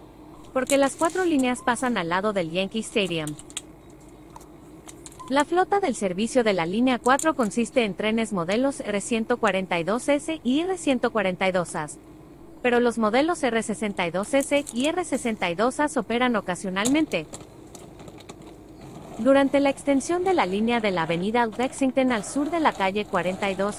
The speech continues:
Grand Central Terminal, trenes con servicio shuttle, servicios que funcionan de punta a punta en una misma dirección, que funcionan con la línea de la avenida Germoe,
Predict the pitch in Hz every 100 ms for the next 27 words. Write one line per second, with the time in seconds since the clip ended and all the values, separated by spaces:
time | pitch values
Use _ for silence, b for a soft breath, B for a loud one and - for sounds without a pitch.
0 | - 226 262 294 285 240 233 214 220 190
1 | 165 156 147 - - - - - - 285
2 | 330 381 302 240 202 185 220 233 - 247
3 | 185 151 - - - 277 269 320 370 370
4 | 311 240 202 - 220 220 208 170 240 285
5 | 320 359 220 220 214 190 214 226 196 190
6 | 202 185 180 170 - 208 160 - - -
7 | 285 294 269 330 370 370 294 196 175 220
8 | 277 285 254 202 190 190 185 175 - 185
9 | 180 165